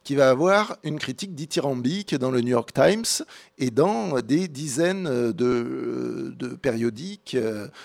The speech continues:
lus par beaucoup, beaucoup de monde. Euh, l'année suivante,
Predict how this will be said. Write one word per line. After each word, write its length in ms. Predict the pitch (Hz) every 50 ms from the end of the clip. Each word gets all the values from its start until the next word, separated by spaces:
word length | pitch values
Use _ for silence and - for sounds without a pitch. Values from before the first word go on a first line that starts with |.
| - - -
lus 420 | - 123 120 110 120 160 214 220
par 380 | 220 - - 151 - 160 147 139
beaucoup, 360 | 120 139 156 - - 196 214
beaucoup 260 | 170 165 - - 156
de 40 | 139
monde. 300 | 127 117 - - - - - - - - _ _ _ - - - _ _ _ _ _ _ - - - - - _ - - _ -
Euh, 580 | 151 143 143 143 143 139 135 131 131 127 123 123
l'année 320 | 123 131 170 208 208 202 180
suivante, 560 | - - 156 151 156 214 254 320 - -